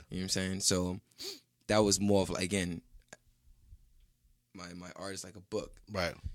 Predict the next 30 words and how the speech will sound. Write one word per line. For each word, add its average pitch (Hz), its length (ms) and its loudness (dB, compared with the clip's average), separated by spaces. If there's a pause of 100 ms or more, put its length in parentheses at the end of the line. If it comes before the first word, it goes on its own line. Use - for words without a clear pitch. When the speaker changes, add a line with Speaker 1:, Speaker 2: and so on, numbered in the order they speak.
(240)
Speaker 1:
A 87 40 -14
tree. 87 440 -6
That's 95 220 -8
one 92 160 -6
of 95 80 -12
my 95 200 -6
branches 90 480 -12
now. 101 80 -4
Speaker 2:
Right, 90 140 0 (120)
okay. 104 160 -4
Speaker 1:
You 95 60 0
get 92 120 2
me? 95 220 -4 (300)
So - 160 -10
I 87 60 -6
got 85 160 -12
the 85 60 -14
clothing. 90 440 -2
Yeah, 92 100 -6
it's 82 160 -4
cool. 95 380 -8 (240)
Speaker 2:
Right. 92 200 -2
Speaker 1:
I 80 40 -8
got 87 160 -8
the 95 80 -4
canvas. 110 680 -2
Speaker 2:
Mm-hmm. 95 220 -4
Speaker 1:
Yeah, 85 160 -8
it's 69 160 -6
cool. 90 340 -12